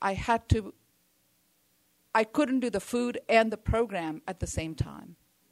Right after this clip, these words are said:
I had to put the food down first. And, um, what she said to me, which I couldn't, which I couldn't do, so she said to me,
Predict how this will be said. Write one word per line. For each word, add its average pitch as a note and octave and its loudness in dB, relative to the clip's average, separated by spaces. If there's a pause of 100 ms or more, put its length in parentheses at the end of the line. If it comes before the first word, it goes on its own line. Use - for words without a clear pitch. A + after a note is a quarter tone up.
(760)
I G#3 4
had G#3+ 2
to G#3+ 4
put A3 -4
the F#3+ -2
food A3 -4
down F3+ 0
first. - -10 (3500)
And, A3 0
um, G#3 2 (380)
what A#3 0
she B3+ -2
said D4+ 0
to D4 4
me, G#3 0 (260)
which C#4 0
I C4+ 8
couldn't, B3+ 4
which G#3+ -2
I - 0
couldn't A#3+ 0
do, F#3 -4 (840)
so A#3 4
she A#3 -2
said C4 0
to B3 0
me, G#3 -4